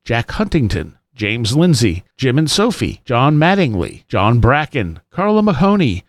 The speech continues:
Kevin, Kevin Schreck, Cool Kitty, Kristen L, Laser Printer Jam, Lauren McLean, Linda, Linz Jackson K, Luke Osborne, M J Armstrong, Mark Brady,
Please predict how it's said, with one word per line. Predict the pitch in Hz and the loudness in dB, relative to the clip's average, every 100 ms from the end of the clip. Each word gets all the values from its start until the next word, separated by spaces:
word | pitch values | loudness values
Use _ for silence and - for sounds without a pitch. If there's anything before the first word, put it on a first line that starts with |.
| _ | _
Kevin, | 202 214 190 107 78 - | -4 0 0 -2 -10 -8
Kevin | 202 202 | -4 -2
Schreck, | 185 - 196 190 - - _ | -2 0 0 0 -6 -16 _
Cool | 170 175 | 0 0
Kitty, | - 170 151 117 - | 2 2 2 0 -4
Kristen | - 208 - 175 | -6 -4 -2 -2
L, | 170 165 151 90 - _ - | 0 0 0 -2 -6 _ -2
Laser | 135 139 139 117 | 2 2 2 0
Printer | 127 - 147 135 | 0 0 0 2
Jam, | 131 110 120 113 95 85 - - | 2 2 2 2 0 -4 -10 -4
Lauren | 170 202 202 | 0 0 0
McLean, | 190 - - 160 175 156 92 82 85 | -2 -4 -4 0 2 2 0 -4 -6
Linda, | 131 135 185 156 110 214 _ - | 0 2 2 2 0 -2 _ -6
Linz | 120 123 98 | 0 0 0
Jackson | 113 104 - 107 | 0 0 -2 -6
K, | 87 110 98 196 214 _ _ - | -4 -2 0 -2 -4 _ _ -2
Luke | 131 117 | 0 0
Osborne, | 120 110 135 113 92 120 208 - | 0 0 0 0 0 0 -2 -6
M | 107 104 | -4 0
J | 104 98 | 2 2
Armstrong, | 113 123 127 - 123 143 214 214 - | 2 0 0 0 0 0 -2 -6 -4
Mark | 95 95 - | -4 -4 -4
Brady, | 107 110 208 | -2 0 0